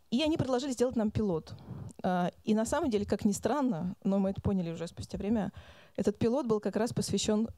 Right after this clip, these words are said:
э, редким заболеваниям и поиску пациентов для редких заболеваний.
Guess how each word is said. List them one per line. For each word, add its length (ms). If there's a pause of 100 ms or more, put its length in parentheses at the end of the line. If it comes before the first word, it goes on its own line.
э, 200
редким 360
заболеваниям 640 (460)
и 100
поиску 320
пациентов 440
для 120
редких 280
заболеваний. 600